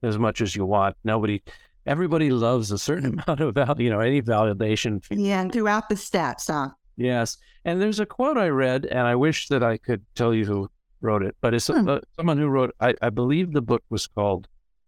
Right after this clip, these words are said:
Speaker 1: Care Enough to Listen and Listen Enough to Care.
Speaker 2: Okay.
Speaker 1: And I may be wrong. Uh, but here's the essence of the quote.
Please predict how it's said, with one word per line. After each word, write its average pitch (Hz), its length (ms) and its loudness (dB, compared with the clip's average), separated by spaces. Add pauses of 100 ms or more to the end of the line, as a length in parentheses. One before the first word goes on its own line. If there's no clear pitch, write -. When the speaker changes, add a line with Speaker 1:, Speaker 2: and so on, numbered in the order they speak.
(260)
Speaker 1:
Care 151 240 2
Enough 156 260 0
to 131 80 2
Listen 120 360 2
and 110 180 2
Listen 110 260 -2
Enough 104 260 0
to 107 100 -6
Care. 104 380 -2 (360)
Speaker 2:
Okay. 131 400 -2 (280)
Speaker 1:
And 113 440 0 (160)
I 123 100 0
may 117 160 2
be 107 120 0
wrong. 95 240 -2 (480)
Uh, 131 180 2
but - 300 -4 (260)
here's 180 300 0
the 143 160 0
essence 127 360 -2
of 101 140 -2
the 107 60 -2
quote. 107 300 -2